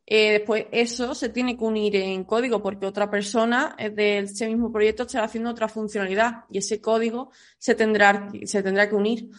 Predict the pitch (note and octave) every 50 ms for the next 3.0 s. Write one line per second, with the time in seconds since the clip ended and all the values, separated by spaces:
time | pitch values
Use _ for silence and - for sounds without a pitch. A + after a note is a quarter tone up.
0 | - - _ _ _ _ _ _ - G3+ G3 G3 G3 - G#3+ G#3+ A3 A3 A3 A3
1 | G#3+ G#3+ - A#3 A3 G#3+ A3+ A3+ A3 B3 A#3+ A#3+ B3 B3 B3+ B3 B3 A#3+ A3+ G#3
2 | G3+ G3 F#3 F#3 F#3 - A#3 A#3+ A3 F3+ F3+ F#3 F#3+ - - A3+ A3+ A3 - -